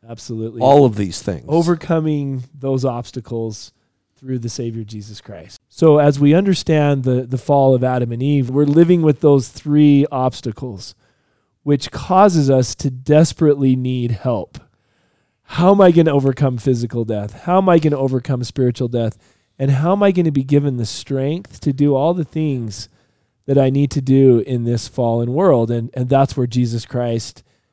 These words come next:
Speaker 1: and his atonement come into play.
Speaker 2: So how does the atonement of Jesus Christ help me overcome physical death?
Speaker 1: Great question. Thoughts, Brian?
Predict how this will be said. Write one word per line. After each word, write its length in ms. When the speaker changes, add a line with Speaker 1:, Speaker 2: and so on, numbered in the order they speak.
Speaker 1:
and 160
his 160
atonement 720
come 200
into 200
play. 360
Speaker 2:
So 180
how 180
does 260
the 80
atonement 420
of 80
Jesus 400
Christ 600
help 320
me 180
overcome 540
physical 500
death? 480
Speaker 1:
Great 160
question. 440
Thoughts, 220
Brian? 320